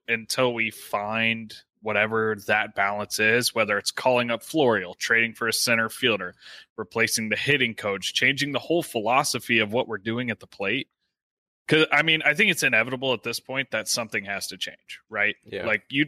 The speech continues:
Speaker 1: you're not gonna come out here and keep putting this product on the field. F-, I mean, you can, but you're gonna get the same result. I, you can't expect something different. We're fielding the same team year after year.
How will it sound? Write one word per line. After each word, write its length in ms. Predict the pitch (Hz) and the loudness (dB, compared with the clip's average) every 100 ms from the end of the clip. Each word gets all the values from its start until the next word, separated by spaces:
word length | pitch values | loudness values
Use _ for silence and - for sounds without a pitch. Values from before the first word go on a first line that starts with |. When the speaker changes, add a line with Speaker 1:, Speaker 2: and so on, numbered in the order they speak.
| 143 | 2
Speaker 1:
you're 160 | 151 | 2
not 220 | 165 175 - | 4 2 2
gonna 160 | 156 | 0
come 200 | - 139 | -2 0
out 160 | 131 117 | 0 2
here 140 | 123 | 0
and 100 | 113 110 | -2 -2
keep 200 | 127 - | -8 -6
putting 240 | 127 117 | -8 -8
this 140 | 107 | -10
product 480 | - 123 110 107 - | -2 0 2 0 0
on 80 | 113 | -4
the 60 | 101 | -4
field. 480 | - 120 107 98 95 _ - - - _ _ _ _ - | 0 2 2 0 -8 _ -20 -20 -20 _ _ _ _ -14
F-, 180 | - - | -12 -6
I 120 | 131 131 | 0 2
mean, 240 | 139 127 | 2 0
you 220 | 117 120 | -4 -6
can, 400 | - 117 123 104 | -2 0 2 0
but 140 | 104 110 | -4 -8
you're 160 | 110 | -8
gonna 300 | 110 113 107 | -4 -2 -2
get 260 | 101 113 - | -4 -6 -4
the 80 | 110 | -2
same 260 | - 107 | 0 0
result. 380 | 104 139 151 90 _ | 0 0 0 0 _
I, 240 | 104 107 - _ | -6 -6 -10 _
you 180 | 110 113 | -16 -12
can't 360 | - 135 165 143 | -4 0 2 0
expect 360 | 127 - 139 | -4 0 0
something 260 | - 123 110 | 0 -4 -4
different. 300 | 110 147 107 | -4 -2 -6
We're 80 | 104 | -8
fielding 400 | - 156 160 123 | -4 -2 0 -2
the 60 | 110 | -2
same 280 | - 127 117 | -2 -2 -2
team 260 | - 131 | -2 -2
year 160 | 107 104 | 0 -4
after 180 | 101 95 | -6 -8
year. 320 | 104 98 98 | -10 -12 -12